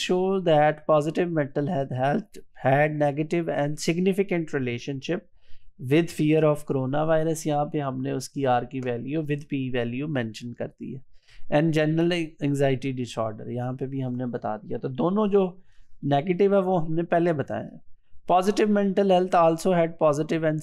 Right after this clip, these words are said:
significant association with preventive beha-, behavior।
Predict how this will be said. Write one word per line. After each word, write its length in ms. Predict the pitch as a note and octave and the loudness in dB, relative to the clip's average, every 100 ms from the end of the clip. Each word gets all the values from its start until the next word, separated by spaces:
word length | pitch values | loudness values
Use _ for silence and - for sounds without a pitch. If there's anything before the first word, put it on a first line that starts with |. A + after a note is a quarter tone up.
| D#3 | -4
significant 640 | D3 D3+ D3+ D3+ D3+ D3+ | -2 -2 -2 -4 -2 -2
association 800 | C#3+ C#3 B2+ C#3 C3+ C3 D3+ C#3+ | -4 -4 -2 -2 0 0 -2 -2
with 140 | D#3 F#3 - - - - - - | -2 -2 -8 -8 -6 -4 -4 0
preventive 500 | C#3+ C#3 C#3 C3+ D#3 C#3 | 2 2 0 0 0 2
beha-, 400 | C#3 B2+ C3 C3 | 2 2 0 0
behavior। 580 | C3+ B2 C3 C#3 D#3+ G3 | 0 0 0 0 0 -2